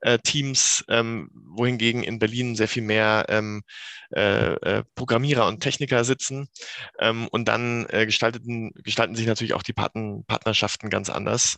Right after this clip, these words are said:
Ähm, in Berlin machen wir dann eben sehr viel mehr Coding-Workshops und, und, äh, solche Partn-, Partnerschaften als in München, äh, derzeit. Kann sich auch noch ändern. Ähm, die,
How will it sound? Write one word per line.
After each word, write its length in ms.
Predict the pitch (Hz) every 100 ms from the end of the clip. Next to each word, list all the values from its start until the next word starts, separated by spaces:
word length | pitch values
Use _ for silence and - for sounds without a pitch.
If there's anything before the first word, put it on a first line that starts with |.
| -
Ähm, 460 | 110 110 110 107 -
in 80 | 107
Berlin 240 | 107 107
machen 180 | 107 104
wir 60 | 110
dann 140 | 101
eben 160 | 95 101
sehr 140 | 107
viel 120 | -
mehr 240 | 107 104 107
Coding-Workshops 920 | - 107 101 98 104 - 98 - -
und, 260 | - 98 98
und, 380 | 101 98 95 -
äh, 160 | 95
solche 240 | 113 104 107
Partn-, 400 | - - - -
Partnerschaften 580 | - - - 135 - 123 - - - - - - - -
als 140 | 107
in 120 | 107
München, 360 | 104 - 58 - -
äh, 220 | 101 101 -
derzeit. 440 | - - - - -
Kann 120 | -
sich 100 | -
auch 60 | 67
noch 100 | -
ändern. 300 | - - - - - - - -
Ähm, 340 | - 120 120 - _ -
die, 500 | 135 123 120 117 113